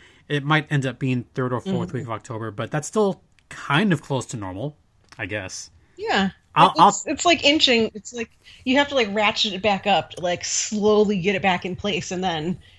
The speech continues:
Speaker 2: someday,
Speaker 1: I think at this
Speaker 2: someday it'll be
Speaker 1: point,
Speaker 2: normal again.
Speaker 1: at this point, you kinda have to take it a little bit
Speaker 2: Yeah.
Speaker 1: slow.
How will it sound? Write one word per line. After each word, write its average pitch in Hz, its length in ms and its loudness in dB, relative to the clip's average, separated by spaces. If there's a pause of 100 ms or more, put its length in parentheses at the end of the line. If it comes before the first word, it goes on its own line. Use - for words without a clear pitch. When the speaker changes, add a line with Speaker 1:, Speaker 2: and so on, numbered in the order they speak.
(460)
Speaker 2:
someday, 170 680 0 (200)
Speaker 1:
I 143 120 6
think 151 160 6
at 147 60 6
this - 0 -
Speaker 2:
someday 214 240 4
it'll 151 80 -6
be 143 40 0
Speaker 1:
point, 123 200 -2
Speaker 2:
normal 165 260 -10
again. 165 140 -4
Speaker 1:
at 165 140 0
this 165 140 6
point, 147 220 0
you - 60 -2
kinda 110 180 -4
have 98 200 -4
to 110 120 -8
take 110 240 -8
it 107 80 -2
a 107 60 -8
little 104 120 -6
bit 98 120 -4
Speaker 2:
Yeah. 110 100 2
Speaker 1:
slow. 101 240 -4